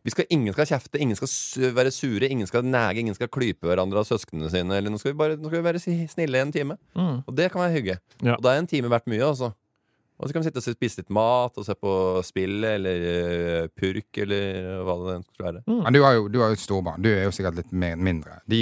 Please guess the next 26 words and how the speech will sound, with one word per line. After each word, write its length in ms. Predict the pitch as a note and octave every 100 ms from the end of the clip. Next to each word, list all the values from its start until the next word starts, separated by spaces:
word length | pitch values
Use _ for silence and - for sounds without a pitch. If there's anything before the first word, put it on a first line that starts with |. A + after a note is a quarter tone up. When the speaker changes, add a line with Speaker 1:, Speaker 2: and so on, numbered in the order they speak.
| A2 G2
Speaker 3:
vil 160 | A2+
jo 80 | F2
ikke 160 | F2 E2+
være 160 | F2
med 80 | E2
deg, 100 | D#2+ E2+
sånn 80 |
i 80 | E2
utgangspunktet. 360 | E2+ E2 D2+ - _ _ -
Speaker 1:
Eh, 680 | - G#2+ G#2+ G#2+ G#2+ G#2 G#2 - G#2+
eh, 80 | A2 G#2 _ _ _ _ -
jo, 440 | G2+ F#2+ G#2 G#2+
de 80 | G#2+
later 320 | G2+ F2+ -
fortsatt 320 | A#2+ A#2+ - -
som 160 | G#2+
det, 140 | G#2 C3
da. 80 | D3+
Speaker 3:
Ja. 360 | F#2 F2+ A#2+ A#2+ A#2 A#2 A2+ A2+ A#2
Speaker 1:
Eh, 60 | A2+
så 160 | A#2+ A2
det 80 |
er 140 | B2+ A#2
jo 60 |
hyggelig. 200 | G2+ F2 E2+ _ _ -
Eh, 500 | G2 F#2+ F#2+ G2